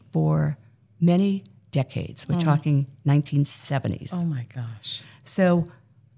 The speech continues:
Speaker 1: you can't have more than two thousand dollars in assets. Think of the even minimum wage in Massachusetts and do the math.
Speaker 2: Mm-hmm.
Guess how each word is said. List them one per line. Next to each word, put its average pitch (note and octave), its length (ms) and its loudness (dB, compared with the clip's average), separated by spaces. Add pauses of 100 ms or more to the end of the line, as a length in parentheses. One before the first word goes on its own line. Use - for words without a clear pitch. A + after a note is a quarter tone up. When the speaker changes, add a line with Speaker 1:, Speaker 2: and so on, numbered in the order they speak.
Speaker 1:
you A#3 160 6
can't A#3+ 300 0
have B3+ 280 0
more D3+ 140 4
than D3 160 2
two F#3 160 0
thousand E3+ 400 2
dollars D3 420 2
in C#3+ 60 6
assets. - 500 0 (1200)
Think D#4 300 4
of F4 140 2
the G#3+ 140 2 (720)
even G#3+ 500 4
minimum G3+ 500 6
wage B2 380 -2
in C3+ 80 6
Massachusetts - 1000 0
and D#3+ 140 6
do G#3 160 4
the G#3 160 6
math. E3 680 4
Speaker 2:
Mm-hmm. F#3 360 -6